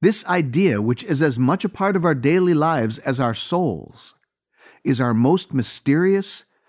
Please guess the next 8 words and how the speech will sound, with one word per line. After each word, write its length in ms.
most 320
unknown, 760
most 400
completely 840
unsolvable, 1000
infinite 680
mystery. 760
Time, 540